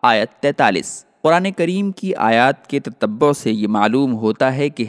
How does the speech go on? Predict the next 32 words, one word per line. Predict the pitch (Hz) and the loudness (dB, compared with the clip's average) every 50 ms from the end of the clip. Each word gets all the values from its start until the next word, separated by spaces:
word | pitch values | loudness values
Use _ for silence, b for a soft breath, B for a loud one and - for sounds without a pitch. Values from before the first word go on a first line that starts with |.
| 113 110 | -4 -2
ہدایت | 104 110 120 127 135 147 143 - - | 0 2 4 4 4 2 0 0 -2
بمعنی | 113 107 110 107 110 107 101 98 101 | -2 0 0 0 0 0 -2 -2 0
دعوت | 107 110 120 120 120 113 - | 2 4 4 4 2 0 0
و | 107 98 | -2 -2
رہنمائی | - 101 104 110 117 117 127 127 123 117 110 110 | 0 -2 -2 -4 -4 -2 0 2 2 2 0 -2
سب | 107 - - - 175 165 156 - | -4 -8 -4 -2 -2 -2 -2 -4
کے | - 117 | -4 -4
لیے | 104 101 104 104 110 | -2 -2 0 0 0
عام | 82 117 123 113 104 101 | 0 2 2 0 0 -2
ہے۔ | 107 110 98 87 - - _ _ _ _ _ _ _ | -2 -2 -2 -4 -4 -8 _ _ _ _ _ _ _
اللہ | - 113 113 113 101 104 - | -2 0 2 0 0 0 0
تعالیٰ | 110 110 113 110 | 0 2 2 2
نے | 107 104 | 0 -2
فرمایا، | - - 101 104 107 107 110 120 143 175 - _ _ _ - | -4 -4 -2 0 2 2 4 4 2 2 -2 _ _ _ -2
"وَإِنَّكَ | 110 113 - - - 147 143 147 147 143 139 143 139 131 - 139 | -2 -2 -2 0 0 0 0 0 0 0 2 2 0 0 0 0
لَتَهْدِي | 127 127 127 123 - - 147 143 135 143 135 123 135 135 135 135 131 | 2 2 2 0 0 -2 -2 -2 -2 -4 -4 -4 -2 -2 -2 -2 -2
إِلَى | - 120 127 120 123 123 117 110 | -2 0 0 2 4 2 2 0
صِرَاطٍ | - - 113 110 107 120 127 131 127 - - 123 | -2 -4 -2 0 2 4 4 4 4 2 0 -2
مُّسْتَقِيمٍ۔" | 113 113 110 110 107 - - _ 107 104 - - 131 127 127 131 123 110 87 67 - - _ _ _ _ _ _ _ _ | -2 -2 -2 -4 -4 -6 -6 _ -4 -4 -2 -4 -4 -2 0 0 0 -2 -2 -4 -8 -14 _ _ _ _ _ _ _ _
اور | 110 107 104 101 98 92 - - - | 0 2 2 2 2 0 -2 -2 0
آپ | 104 107 107 107 - - | 2 4 4 2 0 -2
صلی | - 107 104 107 | -4 -2 0 2
اللہ | 104 104 107 110 104 110 113 104 | 2 2 2 2 2 2 2 4
علیہ | 98 107 107 110 107 104 107 | 4 4 4 2 0 0 -2
وسلم | 101 104 - - 113 110 110 113 107 107 | -4 -4 -4 -4 -2 0 0 0 0 -2
صراط | 104 - - 110 104 104 - - | -6 -4 -2 0 0 0 0 -2
مستقیم | 107 107 110 - - - 104 - - 131 135 135 131 120 | -2 -2 -4 -4 -4 -6 -6 -2 -2 0 0 0 0 -2
کی | - - 90 | -4 -6 -4
طرف | - 104 101 - - | -2 -2 -4 -2 -4
رہنمائی | 101 92 104 104 107 107 113 123 143 165 175 | -6 -6 -4 -4 -2 0 2 2 2 2 0
کرتے | - 165 151 139 - 127 117 | 0 -2 -2 -2 0 -2 -2
ہیں۔ | 107 107 92 | -2 -4 -10